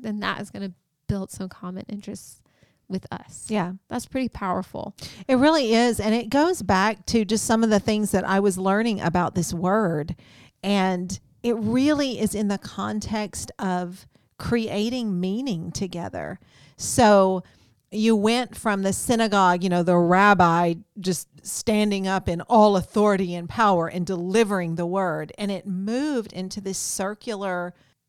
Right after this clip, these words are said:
Speaker 2: place of learning
Speaker 1: Mm-hmm.
Speaker 2: where a word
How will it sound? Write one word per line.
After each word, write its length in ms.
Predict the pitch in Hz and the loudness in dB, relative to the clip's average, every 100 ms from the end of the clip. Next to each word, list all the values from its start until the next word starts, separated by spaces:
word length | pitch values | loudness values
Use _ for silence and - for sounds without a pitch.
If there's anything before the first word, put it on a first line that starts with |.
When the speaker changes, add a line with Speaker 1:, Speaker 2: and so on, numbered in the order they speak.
| _ | _
Speaker 2:
place 380 | - 254 247 - | -2 0 0 -2
of 140 | 190 | -4
learning 640 | 180 202 302 247 151 196 247 - | -2 -2 -2 -2 -6 -10 -12 -8
Speaker 1:
Mm-hmm. 260 | 208 208 | -8 -6
Speaker 2:
where 460 | 196 226 214 208 - | -2 0 2 -2 -2
a 120 | 220 | -4
word 560 | 208 208 233 269 285 | -2 -2 0 -2 -4